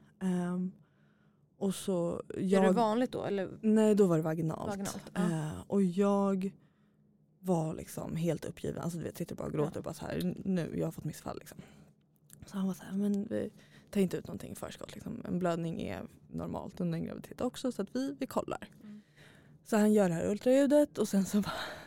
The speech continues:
Speaker 1: så här, liksom drar han över och så bara, "Ehm, hur långt gången sa du att det var?" Eh, så jag bara, "Ja, vecka tolv, elva plus sex eller vad det var då."
Speaker 2: Mm.
Speaker 1: Han bara, "Nej, ja, men det kan det nog inte vara." Så jag bara, "Nähä,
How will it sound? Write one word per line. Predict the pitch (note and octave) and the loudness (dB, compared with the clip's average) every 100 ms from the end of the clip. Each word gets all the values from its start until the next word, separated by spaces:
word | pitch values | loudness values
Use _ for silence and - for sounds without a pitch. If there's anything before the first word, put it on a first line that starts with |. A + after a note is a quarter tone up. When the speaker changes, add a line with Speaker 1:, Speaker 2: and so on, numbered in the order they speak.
| - - | -16 -12
Speaker 1:
så | - | -8
här, | D#3 D3 - _ - - - - | -6 -6 -10 _ -20 -20 -20 -12
liksom | E3 D#3 D3+ | -8 -2 -2
drar | D#3 D#3 | 0 -2
han | D#3 D#3+ | -2 -4
över | E3 E3 | -4 -2
och | F3 | -2
så | F3 | -4
bara, | F3+ - - - _ _ - - | -6 -8 -14 -20 _ _ -16 -8
"Ehm, | A#3 A#3+ B3+ C4 C4 B3 - - - | 0 2 2 2 0 -4 -10 -18 -8
hur | G4 | 0
långt | B3 E3 | 0 0
gången | - C#4 - D#3 | 0 0 0 -4
sa | - - | -6 -6
du | F#3 | -8
att | - | -8
det | |
var?" | F3+ A3 - - - _ _ _ _ _ | -8 -8 -12 -18 -20 _ _ _ _ _
Eh, | - - F#3+ | -12 -8 -4
så | |
jag | F3 | -4
bara, | F3 A3 | -2 -2
"Ja, | G3+ | -2
vecka | F3+ E3+ | -4 -8
tolv, | G3 - - - - | -8 -8 -10 -14 -8
elva | F#3+ F3 E3+ | -6 -6 -8
plus | - - - F#3+ - - - - _ - | -12 -14 -14 -16 -16 -20 -20 -20 _ -16
sex | - - - | -14 -12 -12
eller | G3+ | -8
vad | G#3 | -8
det | - | -6
var | - | -6
då." | - - - _ G#3 | -8 -10 -20 _ -6
Speaker 2:
Mm. | G3+ G3+ - - - - | -6 -6 -12 -16 -16 -14
Speaker 1:
Han | F#3 | -10
bara, | F#3 | -4
"Nej, | F#3 F#3+ G3+ G#3+ A3 A3 - - _ _ _ _ - | -2 0 0 2 4 2 0 -8 _ _ _ _ -2
ja, | A3+ | 2
men | A#3+ | 4
det | D#4 D4+ | 6 4
kan | D4 C#4 | 4 4
det | B3 | 4
nog | E3 | 2
inte | E3 G3 | -2 -2
vara." | C4 - F#3 - _ _ _ _ _ _ _ | -2 -2 -10 -16 _ _ _ _ _ _ _
Så | G#3 | -4
jag | |
bara, | F#3 | -2
"Nähä, | G3 F3+ A#3 | -2 -2 0